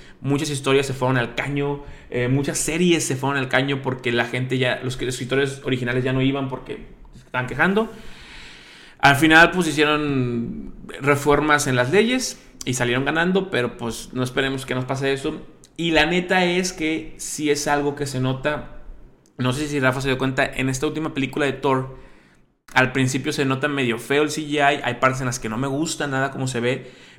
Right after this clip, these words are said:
pero más aún lo que me llamó la atención es que no había una, sino dos, ni tres, había cinco compañías diferentes trabajando el C G I de la película y aún así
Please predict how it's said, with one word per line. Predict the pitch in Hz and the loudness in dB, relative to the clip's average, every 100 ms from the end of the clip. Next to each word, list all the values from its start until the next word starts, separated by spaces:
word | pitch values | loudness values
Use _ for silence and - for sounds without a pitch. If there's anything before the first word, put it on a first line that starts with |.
| - | 0
pero | 135 147 | 4 4
más | 160 185 | 4 2
aún | 208 190 190 | 4 4 2
lo | 190 | 2
que | |
me | 160 | 0
llamó | 147 147 | -2 -4
la | 151 | -6
atención | 156 135 139 135 139 | -6 -6 -4 -4 -6
es | 131 135 131 | -4 -4 -4
que | - 139 135 135 - | -2 0 0 -4 -4
no | 135 139 | 0 0
había | 147 151 139 | 2 0 0
una, | 139 139 139 135 - | 0 0 -2 -2 -8
sino | - 120 117 | -8 -4 -2
dos, | 117 131 131 - - | 2 2 2 -2 -6
ni | 123 120 | -4 -4
tres, | 120 123 123 | -2 -2 -2
había | 127 131 | -2 -2
cinco | 131 - 170 175 175 175 | -2 -4 -2 -2 -4 -6
compañías | 156 131 127 127 139 131 | -8 -6 -6 -4 -4 -4
diferentes | 131 131 123 123 120 120 113 - 135 | -6 -4 -6 -8 -10 -10 -12 -16 -8
trabajando | 123 123 123 127 127 | -4 -4 -4 -4 -4
el | |
C | 120 131 | -4 -6
G | 127 120 | -2 -2
I | |
de | 123 | -2
la | 120 | -4
película | 117 120 - 135 131 - - | -4 -6 -4 -4 -4 -8 -12
y | - | -4
aún | 120 127 147 | -2 -2 -4
así | 139 - 135 131 | -6 -4 -4 -4